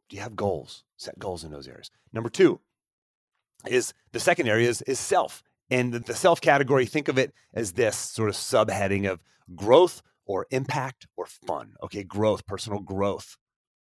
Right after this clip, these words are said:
Impact, like making an impact in the world, philanthropy, volunteering, or fun, just stuff that's fun for you, right? So growth, like, are there hopes or wishes or dreams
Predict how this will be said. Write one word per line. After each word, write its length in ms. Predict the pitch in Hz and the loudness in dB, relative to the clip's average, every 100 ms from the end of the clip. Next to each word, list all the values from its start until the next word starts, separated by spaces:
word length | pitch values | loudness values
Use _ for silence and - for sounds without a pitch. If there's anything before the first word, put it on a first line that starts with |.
| _ _ _ - | _ _ _ -6
Impact, 480 | 127 - 113 87 107 | -6 -2 -2 -2 -6
like 160 | 107 - - _ _ _ _ _ _ | -8 -10 -20 _ _ _ _ _ _
making 340 | 101 98 107 104 | -18 -12 -6 -2
an 60 | |
impact 380 | 110 107 104 - | -4 -4 -8 -8
in 40 | 101 | -8
the 80 | |
world, 240 | 92 85 82 | -4 -6 -6
philanthropy, 760 | - 92 98 101 101 92 90 | -8 -6 -6 -6 -8 -8 -8
volunteering, 800 | 82 87 98 92 104 95 82 69 _ _ | -4 -2 -2 -4 -6 -4 -6 -12 _ _
or 140 | - 113 | -2 -2
fun, 400 | - 143 123 - - | 2 2 2 -8 -14
just 180 | 95 - - | -14 -16 -16
stuff 260 | - 104 - | -8 -8 -8
that's 180 | - | -12
fun 200 | - 110 | -6 -6
for 140 | 107 110 | -6 -4
you, 240 | 107 95 - _ _ _ - | -2 -4 -8 _ _ _ -6
right? 220 | 92 110 | -4 -2
So 160 | - 101 | -2 -2
growth, 400 | 95 139 147 - _ _ - | 4 4 4 0 _ _ -6
like, 280 | 104 - - _ _ _ - | -6 -6 -20 _ _ _ 0
are 120 | 113 | 4
there 140 | 135 | 6
hopes 420 | 131 123 175 - 127 | 6 4 2 0 -2
or 120 | 110 | 2
wishes 360 | 131 - 127 | 0 0 -2
or 80 | 123 | -2
dreams 720 | 101 107 120 139 180 175 - | -2 -2 0 0 -2 -6 -10